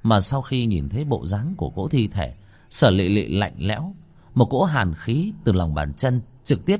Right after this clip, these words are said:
chạy thẳng lên đỉnh đầu. Thi thể dáng dấp y hệt như Vương Bình, nàng cảm giác trong đầu ầm ầm.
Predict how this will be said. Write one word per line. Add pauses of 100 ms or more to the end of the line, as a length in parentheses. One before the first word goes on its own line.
chạy
thẳng
lên
đỉnh
đầu. (2000)
Thi
thể
dáng
dấp
y
hệt
như
Vương
Bình, (520)
nàng
cảm
giác
trong
đầu
ầm
ầm.